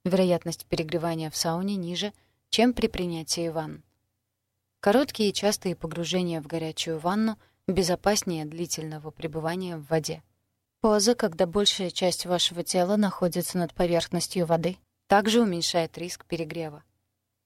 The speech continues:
Ограничьте энергичные физические упражнения максимум тридцатью минутами, а в жаркую и влажную погоду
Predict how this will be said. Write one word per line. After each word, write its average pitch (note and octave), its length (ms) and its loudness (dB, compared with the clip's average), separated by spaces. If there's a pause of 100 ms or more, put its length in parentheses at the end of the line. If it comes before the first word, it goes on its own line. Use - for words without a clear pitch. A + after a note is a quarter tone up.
(280)
Ограничьте G3+ 720 4
энергичные E3+ 600 -2
физические D#3+ 640 -8
упражнения F3+ 640 -6 (340)
максимум G3+ 540 0
тридцатью D#3+ 520 -8
минутами, E3+ 520 -8 (380)
а F3 100 6
в - 20 -2
жаркую E3+ 420 2
и - 20 -12
влажную E3 420 -2
погоду E3+ 460 0